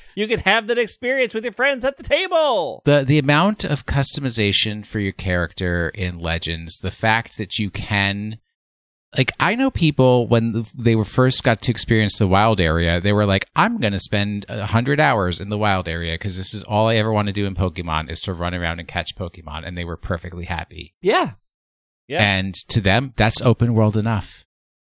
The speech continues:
Speaker 3: I have spent hundreds of hours in the Isle of Armor and the Crown Tundra. And there are, there are some things to do, and I think that those games were really good attempts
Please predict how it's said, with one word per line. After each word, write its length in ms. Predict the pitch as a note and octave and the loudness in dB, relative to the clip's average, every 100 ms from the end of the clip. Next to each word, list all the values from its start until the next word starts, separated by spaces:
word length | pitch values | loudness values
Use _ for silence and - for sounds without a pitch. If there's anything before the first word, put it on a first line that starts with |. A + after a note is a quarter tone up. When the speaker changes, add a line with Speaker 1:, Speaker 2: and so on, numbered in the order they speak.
| - | -8
Speaker 3:
I 180 | G#2+ F#3+ | -2 2
have 220 | F3 E3+ | 4 2
spent 340 | - A3 F4 | 2 0 2
hundreds 360 | - D#3 D3 B2+ | 2 4 6 6
of 100 | B2+ | 6
hours 400 | A#2+ A#2 A#2+ A#2+ | 6 6 4 0
in 120 | A#2+ | 0
the 100 | A#2 | 4
Isle 220 | A2 A#2 | 4 4
of 80 | A2+ | 4
Armor 340 | A2+ G#2 G2+ G#2+ | 2 0 -2 -4
and 100 | G#2+ | -6
the 60 | |
Crown 300 | G#2+ A2+ G#2 | -6 -4 -4
Tundra. 440 | G2 G#2 G2 F#2 - _ _ _ _ _ _ | -4 -4 -2 -4 -6 _ _ _ _ _ _
And 160 | G#3 A3 | -4 0
there 140 | C4 | 2
are, 240 | G#3+ A#3+ - | 2 0 0
there 160 | G#3 A#3+ | 0 2
are 160 | A#3 | 0
some 320 | A3 F#3+ G3+ | 0 -2 -2
things 240 | G#3+ G3+ F#3 | -2 -4 0
to 100 | F#3+ | -2
do, 340 | C3+ B2+ C3+ | 2 2 4
and 140 | - C#3+ | 2 0
I 100 | C#3+ | 0
think 340 | D#3+ D3+ - | -2 -6 -2
that 320 | C3+ B2 - A2+ G#2+ | 4 4 2 -4 -2
those 260 | C3+ C3 A#2+ | 0 0 -2
games 460 | B2+ A#2 A#2 - | -2 -2 -4 -6
were 280 | A2+ A2 G2 - | -2 -2 -2 -8
really 480 | G#2+ A#2+ C3 D#3 | -4 0 2 2
good 560 | C3 G#2+ A#2 G#2+ A2+ B2+ - _ _ _ _ _ _ _ _ _ _ _ - | 0 2 4 4 2 -2 -12 _ _ _ _ _ _ _ _ _ _ _ -10
attempts 1000 | B2 B2 - D3 D#3+ D3+ - - - | -10 -4 -2 0 -2 -4 -10 -10 -12